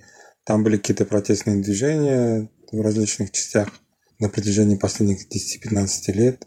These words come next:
то фактически полный контроль установлен. Так что это стабильность, то есть стабильный, это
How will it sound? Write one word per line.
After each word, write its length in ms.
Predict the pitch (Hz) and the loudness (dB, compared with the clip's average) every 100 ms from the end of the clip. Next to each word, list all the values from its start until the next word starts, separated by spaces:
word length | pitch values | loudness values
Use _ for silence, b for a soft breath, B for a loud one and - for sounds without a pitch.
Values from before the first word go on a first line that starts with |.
| _ | _
то 400 | - 107 104 104 | 0 2 2 0
фактически 680 | 104 117 - 156 - - 120 | 0 -4 -2 -2 -2 -2 0
полный 440 | 127 113 98 92 | 2 0 0 -4
контроль 440 | - 101 113 139 139 | -6 -4 0 0 0
установлен. 840 | - 113 113 107 98 95 95 104 - | -2 0 2 2 0 -4 -4 -10 -8
Так 160 | 98 | -8
что 320 | - - 95 - _ _ | -4 -4 -4 -6 _ _
это 400 | - - 131 113 | -12 -6 -4 -4
стабильность, 800 | 110 - 113 165 180 - - - _ _ _ | -2 -2 0 2 2 0 -8 -20 _ _ _
то 80 | - | -6
есть 100 | 98 - | -4 -6
стабильный, 880 | - 104 120 131 113 101 95 104 98 | -2 0 2 2 2 2 -2 -6 -8
это 160 | - | -8